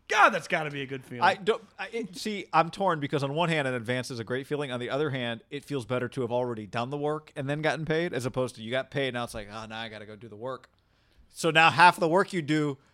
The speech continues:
Speaker 2: you're doing for free 'cause you already got the money.
Speaker 1: Yeah. But he hasn't worked for a year, right?
Speaker 2: I,
Speaker 1: So
Speaker 2: I'd
Speaker 1: it's
Speaker 2: say it like this. There's a big difference between working out at noon, knowing you're about to have pizza for dinner, than having pizza for dinner and working out at eight A M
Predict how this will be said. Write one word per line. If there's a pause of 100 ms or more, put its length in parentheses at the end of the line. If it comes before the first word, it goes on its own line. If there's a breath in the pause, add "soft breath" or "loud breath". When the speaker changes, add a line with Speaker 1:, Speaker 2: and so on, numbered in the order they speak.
Speaker 2:
you're
doing
for
free
'cause
you
already
got
the
money. (640)
Speaker 1:
Yeah. (580)
But (100)
he
hasn't
worked
for
a
year, (100)
right?
Speaker 2:
I,
Speaker 1:
So
Speaker 2:
I'd
Speaker 1:
it's
Speaker 2:
say
it
like
this. (220)
There's
a
big
difference
between
working
out
at
noon,
knowing
you're
about
to
have
pizza
for
dinner, (340)
than
having
pizza
for
dinner
and
working
out
at
eight
A
M